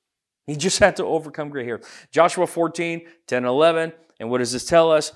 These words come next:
Uh, well, I'll just read ten, eleven. "Now then, just as the Lord promised, he has kept me alive for forty-five years since the time he said this to Moses,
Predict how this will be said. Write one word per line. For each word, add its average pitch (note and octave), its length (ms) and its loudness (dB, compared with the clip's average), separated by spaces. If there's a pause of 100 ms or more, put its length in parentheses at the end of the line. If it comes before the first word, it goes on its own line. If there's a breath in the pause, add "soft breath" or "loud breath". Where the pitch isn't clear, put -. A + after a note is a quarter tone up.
(240 soft breath)
Uh, A2+ 360 -4
well, D#3 140 4
I'll D#3 140 10
just D#3 180 -6
read E3 200 -2
ten, D#3 180 -2
eleven. C#3+ 480 -4
"Now E3+ 240 2
then, D#3 260 -2
just D#3+ 200 -4
as F3 100 -4
the F3 80 -4
Lord D#3+ 240 -2
promised, D3+ 460 -6
he C3+ 100 -4
has C3 140 -6
kept F3+ 260 -2
me F3 100 -6
alive D3 520 -2
for C3 120 -10
forty-five A3+ 800 -4
years D#3 340 -2
since D3+ 180 -8
the F3 80 -8
time C3+ 320 -6
he D#3+ 100 -10
said B2 300 -8
this C3+ 180 -10
to F3+ 80 -8
Moses, F#3+ 500 -8